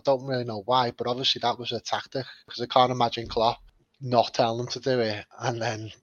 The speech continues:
him just going into centre midfield. But yeah, I, for me, it was, i-, if, if Vinicius Junior gets past you,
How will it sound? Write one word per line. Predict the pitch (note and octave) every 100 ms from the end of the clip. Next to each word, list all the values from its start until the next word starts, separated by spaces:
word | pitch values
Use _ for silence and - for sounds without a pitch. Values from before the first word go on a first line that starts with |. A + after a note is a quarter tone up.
| _
him | B2 A#2
just | G#2+ A2 -
going | A2 G#2+
into | A2+ -
centre | A#2 A2+ G#2+
midfield. | G#2+ G#2 A#2+ A#2+ G#2+ -
But | A2+
yeah, | A#2 A#2
I, | B2
for | -
me, | C3 C3+ C3
it | A#2+
was, | A2+ A2 - _
i-, | C3 - -
if, | B2
if | B2+ C3 A#2+
Vinicius | - B2+ B2 -
Junior | - A2 A2+
gets | A2 A2+
past | - - A2+ -
you, | C3 A2+